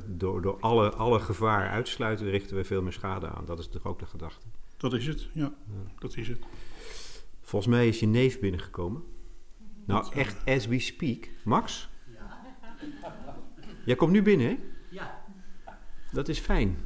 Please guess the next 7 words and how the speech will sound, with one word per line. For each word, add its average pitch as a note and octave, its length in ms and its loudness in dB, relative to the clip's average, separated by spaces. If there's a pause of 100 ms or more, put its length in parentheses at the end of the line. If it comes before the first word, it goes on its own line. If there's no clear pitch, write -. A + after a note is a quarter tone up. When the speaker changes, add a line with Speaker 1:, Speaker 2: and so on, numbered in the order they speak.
(240)
Speaker 1:
Zou E3+ 220 0
jij, D#3+ 320 2
want D3 140 -2
jij, - 160 -4 (320)
jij D3 180 2
hebt, E3 300 -2 (600)
hè, D3 160 -2